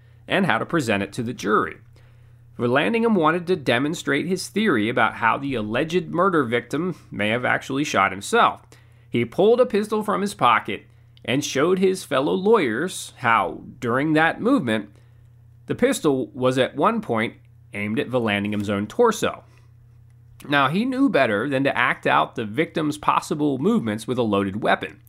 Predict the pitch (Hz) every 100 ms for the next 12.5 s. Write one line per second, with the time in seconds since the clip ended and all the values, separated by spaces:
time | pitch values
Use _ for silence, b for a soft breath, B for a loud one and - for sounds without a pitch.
0 | b b b b b - - 101 95 -
1 | 240 262 170 117 98 101 104 b b b
2 | b b 151 233 226 214 196 202 - 147
3 | 175 196 208 202 - 120 113 - - 117
4 | 110 - - 165 220 220 160 151 143 135
5 | 117 156 220 156 110 - 107 - 101 113
6 | 202 196 151 165 175 196 247 240 131 117
7 | - 139 165 - - 123 143 - 151 156
8 | 139 156 165 151 131 190 120 - - b
9 | b b b b 113 131 185 196 202 202
10 | 214 202 185 151 113 101 98 101 104 160
11 | 196 175 - 165 170 131 110 104 101 104
12 | 104 101 117 76 -